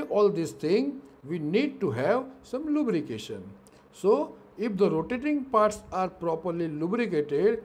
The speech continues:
the bearing and shaft can work without any problem।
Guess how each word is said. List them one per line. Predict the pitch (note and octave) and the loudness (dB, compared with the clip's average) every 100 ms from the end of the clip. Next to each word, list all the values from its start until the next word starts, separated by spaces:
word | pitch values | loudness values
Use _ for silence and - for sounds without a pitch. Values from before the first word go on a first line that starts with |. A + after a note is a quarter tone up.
| - - - | -14 -20 -8
the | E3 C#3+ D3 | -6 0 2
bearing | E3 G#3 C4 C4+ | 4 4 2 0
and | C4 | -2
shaft | - F#3+ F#3+ - | 0 0 0 -2
can | F3+ E3 C3 | -6 -4 -2
work | D3 D#3+ A2+ | -2 -2 -8
without | A#2+ A#2 E3 E3 A2 | -8 0 0 0 -4
any | G#2+ G#3 A3 | -6 -8 -8
problem। | G#2+ F2+ G#2 | -8 -6 -6